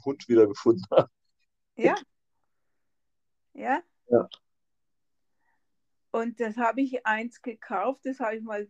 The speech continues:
Speaker 2: zufällig gefunden. Da sind, weiß ich wie viel Märchen drin, die sind zum Teil auch miteinander verknüpft als Wimmelbuch. Und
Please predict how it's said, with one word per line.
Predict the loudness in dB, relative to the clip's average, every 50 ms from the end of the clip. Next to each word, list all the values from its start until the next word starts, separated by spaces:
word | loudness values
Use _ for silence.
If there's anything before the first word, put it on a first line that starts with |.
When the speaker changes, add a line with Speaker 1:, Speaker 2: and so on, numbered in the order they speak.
| _ _
Speaker 2:
zufällig | -8 -8 -6 -4 -2 -2 -2 -2 -6 -10
gefunden. | -14 -16 -16 -10 -6 -4 -4 -4 -6 -6 -6 -8 -8 -8 -12 -20 -20 -20 _ _ _ _ _ _ _
Da | 2 4 4 4
sind, | 4 2 2 2 2 0 -2 -4 -4
weiß | 0 0 0 0 0 -4
ich | -6 -8 -4 -2
wie | -2 -2 0
viel | -2 -2 -4
Märchen | -4 -4 -2 -2 0 0 -2 -2 -6 -8 -6
drin, | -6 -6 -6 -4 -4
die | -4 -4
sind | -4 -4 -4 -6 -6
zum | -8 -12 -10
Teil | -6 -4 -2 -2 0 0 0
auch | -2 -2 -4
miteinander | -8 -8 -8 -8 -10 -8 -8 -8 -8 -8 -8 -10 -8
verknüpft | -8 -8 -10 -10 -10 -10 -10 -10 -10 _ _ _ -16
als | -14 -14 -14 -16 _
Wimmelbuch. | -12 -10 -10 -8 -10 -10 -12 -12 -14 -14 -14 -14 _ _ _ _ _ _ _ _ _ _ _ _ _ _ _ _ _ _
Und | _ -10 -8 -6 -6 -6 -8 -14